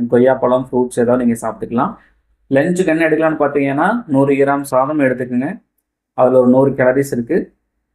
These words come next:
அது கூட காய்கறிகள்ல சுரக்காய் எடுத்துக்கலாம், ஒரு டூ ஹண்ட்ரட் கிராம் எடுத்துக்கலாம்.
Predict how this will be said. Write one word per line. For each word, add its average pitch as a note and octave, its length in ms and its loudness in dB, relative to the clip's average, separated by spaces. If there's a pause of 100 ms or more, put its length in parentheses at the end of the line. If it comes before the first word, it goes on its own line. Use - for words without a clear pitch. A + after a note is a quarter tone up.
(500)
அது C#3+ 160 2 (120)
கூட E3 120 4 (760)
காய்கறிகள்ல D#3 640 0 (180)
சுரக்காய் C#3 420 2
எடுத்துக்கலாம், C3 480 -4 (260)
ஒரு A#2+ 140 4 (440)
டூ C#3 140 4
ஹண்ட்ரட் B2+ 260 2
கிராம் C3 240 2
எடுத்துக்கலாம். A#2+ 440 -6